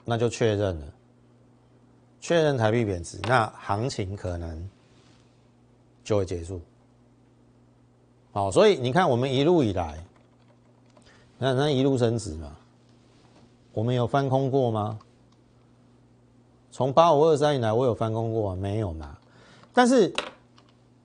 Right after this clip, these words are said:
为什么我们会有之前跟你规划？再来一次哦，因为这一次是第一，第一次确认月线弯头。你看哦，从这边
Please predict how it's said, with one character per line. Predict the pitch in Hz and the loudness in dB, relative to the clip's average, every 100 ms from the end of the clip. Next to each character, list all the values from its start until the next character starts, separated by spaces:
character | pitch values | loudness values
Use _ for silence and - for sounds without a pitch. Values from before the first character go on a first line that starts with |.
| - | 0
为 | 254 | 2
什 | 208 | 4
么 | 151 147 | 2 2
我 | 120 120 | 4 2
们 | 127 131 127 | 2 0 -2
会 | - 202 165 123 | 2 4 4 2
有 | 107 95 92 | 2 0 -2
之 | - 156 160 | -4 -2 -2
前 | - 107 104 | -2 -4 -2
跟 | 123 135 | -2 -2
你 | 104 90 | -2 -4
规 | 117 113 | -2 0
划？ | 110 113 95 | 0 -2 -2
再 | 120 | 0
来 | 107 95 | 0 0
一 | 92 | -4
次 | - 107 87 | -6 -6 -6
哦， | 80 82 _ _ _ _ _ _ - - - | -8 -14 _ _ _ _ _ _ -20 -20 -6
因 | 185 | -2
为 | 147 | 0
这 | 160 | 4
一 | 156 170 | 2 2
次 | 156 143 | 0 -2
是 | 117 139 117 110 _ _ _ _ _ _ _ _ | 0 0 0 -4 _ _ _ _ _ _ _ _
第 | 160 143 120 | 2 2 2
一， | 131 - _ _ _ _ _ | -2 -6 _ _ _ _ _
第 | - 143 147 | -2 0 0
一 | |
次 | - 151 | -2 -2
确 | 120 - 135 120 | -2 2 4 4
认 | 127 110 110 | 2 -2 -4
月 | 139 127 | -2 -2
线 | 117 123 110 | 0 -2 0
弯 | 104 101 | -2 -4
头。 | - 73 76 - _ _ - - - | -8 -14 -16 -20 _ _ -20 -16 -4
你 | 123 | 4
看 | 226 | 4
哦， | 202 | 4
从 | 165 165 | 4 4
这 | 202 | 4
边 | 196 190 196 | 6 4 2